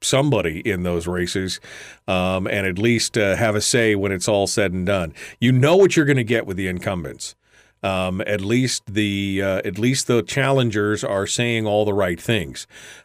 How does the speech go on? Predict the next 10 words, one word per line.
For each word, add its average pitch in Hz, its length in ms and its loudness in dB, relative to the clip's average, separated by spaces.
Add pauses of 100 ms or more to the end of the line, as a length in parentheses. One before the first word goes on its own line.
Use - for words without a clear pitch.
Um, 87 580 -2
maybe 107 360 2
it's 127 100 2
better, 165 360 2 (100)
maybe 92 260 -2
it's 120 160 0
worse, 147 460 2
I 113 100 2
don't 123 160 4
know. 117 320 2